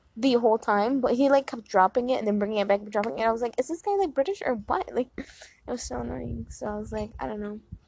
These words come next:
He's cute, but I don't know. I feel like he's too wishy-washy." You know, like, I don't really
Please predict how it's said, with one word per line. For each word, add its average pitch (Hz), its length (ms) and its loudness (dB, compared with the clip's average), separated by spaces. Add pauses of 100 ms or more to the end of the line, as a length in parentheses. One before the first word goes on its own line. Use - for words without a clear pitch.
(280)
He's 302 180 -6
cute, 240 640 -6
but 214 520 -4
I 233 100 -8
don't 247 160 -8
know. 226 160 -2
I 220 80 -4
feel 233 240 -4
like - 140 -4
he's - 300 -10
too 233 600 -4 (1300)
wishy-washy." - 1160 -6 (240)
You 214 280 -2
know, 202 360 -2
like, 196 520 -8 (1500)
I 214 60 -4
don't 214 160 -4
really 208 680 -4